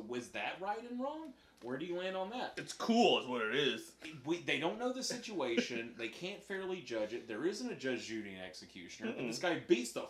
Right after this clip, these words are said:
Speaker 1: fuck out of things without, with, with, with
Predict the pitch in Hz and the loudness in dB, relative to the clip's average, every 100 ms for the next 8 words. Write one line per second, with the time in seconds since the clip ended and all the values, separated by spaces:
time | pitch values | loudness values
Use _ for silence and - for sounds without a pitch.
0 | - - 277 - 143 120 113 131 120 123 | 4 12 12 12 4 2 -2 -4 -4 -4
1 | 113 127 135 131 147 151 135 147 123 - | -4 -2 0 0 -4 -10 -6 -4 -4 -8
2 | - - - - - 170 160 | -20 -20 -20 -20 8 8 8